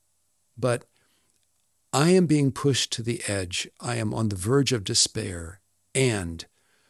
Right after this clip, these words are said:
Jesus is going to deliver me from this somehow. I can't imagine how this is gonna work out. But the one thing that cannot be is I'm being, uh,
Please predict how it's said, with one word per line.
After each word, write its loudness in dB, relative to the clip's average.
Jesus 0
is -2
going 4
to -4
deliver -4
me -6
from -12
this -6
somehow. -2
I -2
can't -8
imagine -6
how -6
this -6
is -4
gonna -8
work -10
out. -12
But 0
the 2
one 6
thing 8
that 0
cannot 2
be -2
is -2
I'm -2
being, -4
uh, -16